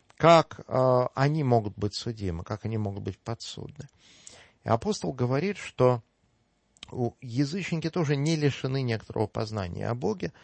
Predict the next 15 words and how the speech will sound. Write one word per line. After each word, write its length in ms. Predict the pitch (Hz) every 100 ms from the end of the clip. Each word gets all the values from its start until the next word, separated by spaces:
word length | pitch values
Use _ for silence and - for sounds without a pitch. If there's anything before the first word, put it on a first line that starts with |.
| - - _ -
поскольку 640 | 120 - - 160 - 147
они 260 | - 120 117
знают 640 | 101 113 135 143 135 - -
о 340 | 104 107 104 98
реальности 580 | 107 110 101 98 -
Бога 320 | 113 123 135 117
из 260 | - 110
рассматривания 1040 | 107 98 - 101 101 98 101 92 92 92 - _
творений. 760 | 95 98 101 95 87 98 - - - - - - _
И 80 | -
тут 220 | - 208
вполне 580 | - - - 143 151 165
вероятно, 680 | 135 123 127 127 196 196 165
что 260 | - 120 110
апостол, 560 | 104 165 185 - 156